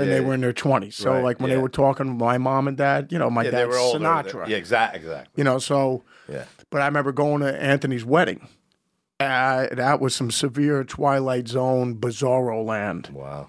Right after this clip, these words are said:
Speaker 2: Seeing Mister Carpenter with another woman and Missus Carpenter with another guy.
Speaker 1: Oh.
Speaker 2: I was like,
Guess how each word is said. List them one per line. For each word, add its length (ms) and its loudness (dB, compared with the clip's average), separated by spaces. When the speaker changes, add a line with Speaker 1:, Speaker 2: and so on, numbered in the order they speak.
Speaker 2:
Seeing 460 0
Mister 240 -2
Carpenter 560 0
with 220 -4
another 280 0
woman 480 -2
and 120 -2
Missus 260 2
Carpenter 560 0
with 200 -2
another 300 2
guy. 380 0
Speaker 1:
Oh. 440 -2
Speaker 2:
I 100 4
was 200 0
like, 260 0